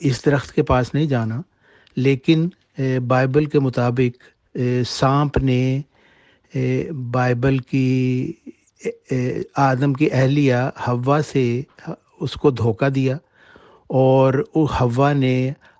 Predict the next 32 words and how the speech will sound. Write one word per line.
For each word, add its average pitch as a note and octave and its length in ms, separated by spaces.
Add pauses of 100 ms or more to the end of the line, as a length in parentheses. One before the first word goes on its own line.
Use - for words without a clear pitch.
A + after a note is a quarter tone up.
आदम C3 400
को, B2+ 540 (540)
अ, D3 40
इस C3+ 380
पर, C3+ 260
अ, B2+ 540
राज़ी B2+ 280
कर C3 160
लिया A#2+ 260
कि B2 140
वो A#2+ 160
दरख्त A2+ 440 (140)
को A#2 120
खाए, A2+ 380 (960)
और B2+ 420
जिसकी C#3+ 400
वजह C#3 280
से C3+ 240
बाइबल B2 380
में B2+ 140
लिखा A#2 300
है A#2+ 180
कि B2 140
वो A#2 240
फिर A#2+ 160
उनकी A#2 280
बरहंगी A#2 560
उन A2+ 100
पर A#2 300
जाहिर A2+ 280
हो A#2+ 160
गई। A#2 240